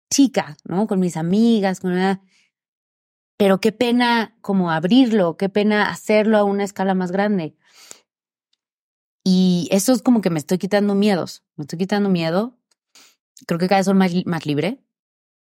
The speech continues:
más auténtica en el sentido de, pues sí, también eso, pues si me quejo, pues me quejo.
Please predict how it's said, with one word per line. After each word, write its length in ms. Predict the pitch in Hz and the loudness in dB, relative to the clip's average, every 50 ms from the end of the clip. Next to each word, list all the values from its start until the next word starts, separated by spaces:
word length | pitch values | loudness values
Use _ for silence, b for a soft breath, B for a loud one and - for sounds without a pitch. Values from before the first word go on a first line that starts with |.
| _ _ _ _ _ _ _ _ _ _ _ _ _ _ - | _ _ _ _ _ _ _ _ _ _ _ _ _ _ -14
más 340 | - 160 156 151 151 143 - - | -8 -6 -4 -4 -4 -6 -6 -4
auténtica 720 | - 175 160 151 165 160 160 147 170 151 - 165 160 156 - | -4 -4 -2 -2 -2 -2 -2 -2 -4 -2 -2 0 -2 -2 -2
en 140 | 156 156 151 | -6 -6 -6
el 100 | 143 135 | -6 -6
sentido 380 | 147 143 135 151 151 151 151 | -6 -6 -2 0 0 0 0
de, 360 | 147 143 143 139 135 131 - _ _ _ _ _ _ _ _ _ _ _ _ _ | 0 0 -2 -2 -4 -6 -10 _ _ _ _ _ _ _ _ _ _ _ _ _
pues 180 | - 220 196 - | -4 -4 -2 0
sí, 200 | - 285 277 214 | 2 2 2 0
también 420 | - 165 160 165 180 202 220 220 226 | -2 -4 -4 -2 -2 0 0 0 0
eso, 380 | 233 220 - 151 120 - _ _ | -2 -2 -4 -6 -8 -8 _ _
pues 160 | - 170 160 151 | -6 -6 -4 -4
si 160 | 190 185 175 175 | -4 -6 -4 -2
me 180 | 180 208 202 196 | -2 -2 -2 0
quejo, 420 | 208 269 277 - 311 294 311 311 _ _ _ _ _ | -2 -4 -2 0 0 0 0 -2 _ _ _ _ _
pues 180 | - 196 208 208 | -4 -2 0 0
me 120 | 226 226 | 0 -2
quejo. 340 | - 302 277 - - 143 | -2 -4 -4 -4 -6 -8